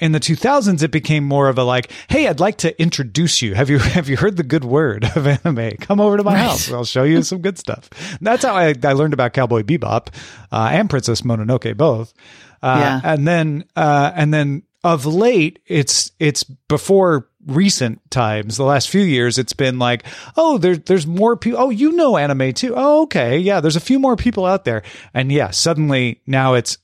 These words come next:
Speaker 1: everybody's talking about it.
Speaker 2: It's just, yeah, everyone is. So I just had to plant the flag and say, "We noticed."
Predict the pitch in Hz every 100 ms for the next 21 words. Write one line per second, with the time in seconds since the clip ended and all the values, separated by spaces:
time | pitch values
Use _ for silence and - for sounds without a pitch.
0 | _ - 143 127 117 107 110 - - -
1 | - - _ - _ 165 139 143 131 -
2 | - - 143 120 - _ - 143 135 135
3 | 131 127 - - - 151 143 139 147 139
4 | 143 135 123 - 160 156 170 160 147 127
5 | 123 120 131 135 135 123 117 117 _ _
6 | _ _ _ _ 247 277 302 269 254 -
7 | -